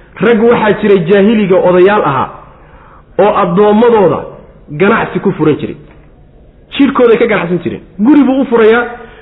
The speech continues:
gurigaasaa marka loogu galmoonayaa, wixii ka soo urura halkaa yay u keeni. Way ku shaqaysan jireen. Waa haweenkii baqaayaadka la odhan jiray ee calamadu u sudhnaan jireen waay. Kuwii noocaas oo kalea marka laga hadlay.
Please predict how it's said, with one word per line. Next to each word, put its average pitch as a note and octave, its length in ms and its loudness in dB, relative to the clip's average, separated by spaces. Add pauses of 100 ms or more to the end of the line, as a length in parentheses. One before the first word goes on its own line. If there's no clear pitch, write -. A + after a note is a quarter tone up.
(120)
gurigaasaa A#3+ 600 2
marka A#3+ 220 0
loogu A3+ 240 2
galmoonayaa, A3+ 560 2
wixii B3 220 0
ka C4 180 -2
soo A3+ 160 0
urura G3+ 160 0
halkaa G3+ 340 -2 (140)
yay G3 140 2
u A3 100 0
keeni. D#3 300 0 (840)
Way F3 120 2
ku F#3 140 -2
shaqaysan C3 400 -2
jireen. F2 220 -10 (480)
Waa F3+ 120 2
haweenkii A3+ 380 2
baqaayaadka G#3 760 0
la G#3 80 2
odhan G#3+ 260 2
jiray F#3 220 2
ee F#3+ 180 0
calamadu G#3 320 0
u G#3 120 -2
sudhnaan G#3 440 0
jireen F#3+ 240 2
waay. F#2+ 140 -6 (580)
Kuwii C#4+ 300 4
noocaas B3 420 0
oo A#3 100 2
kalea A#3+ 220 0
marka A3+ 240 0
laga A3 180 2
hadlay. C3 220 -2